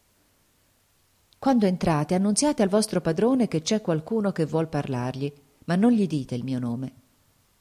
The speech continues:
«Non credo che vorrà ricevervi. Chiude la porta a tutti.» Quando Maria tornò,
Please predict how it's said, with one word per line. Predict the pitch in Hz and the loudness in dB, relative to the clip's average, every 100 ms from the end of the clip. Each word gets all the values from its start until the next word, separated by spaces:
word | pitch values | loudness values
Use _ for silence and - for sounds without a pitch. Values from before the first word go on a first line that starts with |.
| - | -8
«Non | 190 202 196 | -2 0 2
credo | 208 202 190 | 4 4 4
che | 185 185 | 2 2
vorrà | 180 185 180 | 4 4 4
ricevervi. | 180 202 175 170 165 156 165 _ _ | 2 2 2 2 0 -2 -6 _ _
Chiude | - 208 185 | 0 2 6
la | 185 185 | 4 4
porta | 190 214 - 208 | 4 4 4 2
a | |
tutti.» | 208 160 143 - 127 _ _ _ _ _ _ _ _ _ | 2 -6 -6 -8 -10 _ _ _ _ _ _ _ _ _
Quando | - 156 139 | -6 -4 -2
Maria | 151 156 147 | -4 -2 -2
tornò, | 139 180 170 135 | -2 -4 -2 -4